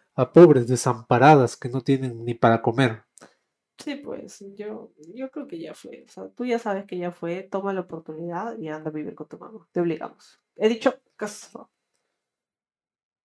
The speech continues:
Speaker 1: Muchas gracias por escuchar el episodio de hoy. Eh, creo que han quedado algunas cosas que no hemos dicho porque lo hemos dicho en,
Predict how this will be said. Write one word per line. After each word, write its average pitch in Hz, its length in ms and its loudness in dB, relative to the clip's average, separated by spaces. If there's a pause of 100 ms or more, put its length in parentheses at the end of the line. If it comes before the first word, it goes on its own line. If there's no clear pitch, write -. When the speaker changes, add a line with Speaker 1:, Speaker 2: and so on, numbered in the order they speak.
(360)
Speaker 1:
Muchas 170 280 8
gracias 147 320 8
por 139 180 4
escuchar 127 440 2
el 127 120 2
episodio 123 500 2
de 117 140 8
hoy. 123 380 8 (600)
Eh, 117 540 0
creo 151 180 10
que 151 100 10
han 151 120 4
quedado 139 260 8
algunas 135 400 4
cosas 131 420 2
que 127 160 -4
no 120 160 -4
hemos 127 260 -4
dicho 123 400 0
porque 120 280 -4
lo 113 120 -2
hemos 120 240 -8
dicho 120 440 0
en, 107 280 -6